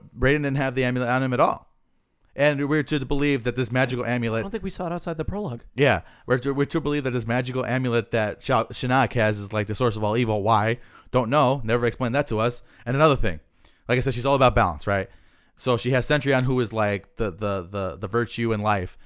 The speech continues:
Speaker 1: And Shinnok, who is her brother, I guess, is supposed to be death and destruction. Fair enough. All right? If those are the balances, you can't have one without the other, fine.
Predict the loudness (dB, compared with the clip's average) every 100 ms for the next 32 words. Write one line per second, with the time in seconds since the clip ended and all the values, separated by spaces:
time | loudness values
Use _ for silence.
0 | -14 -8 -4 -2 0 -2 -4 -4 -2 -2
1 | 4 6 6 2 -4 -4 -2 -2 -6 -16
2 | -12 -4 -2 -2 -4 -4 -2 -2 -6 -6
3 | -8 -8 -16 -20 _ 2 4 2 -4 _
4 | _ -8 -4 -2 -4 _ _ _ _ -10
5 | 0 0 2 2 2 2 0 -8 -4 0
6 | 2 2 0 0 2 0 2 0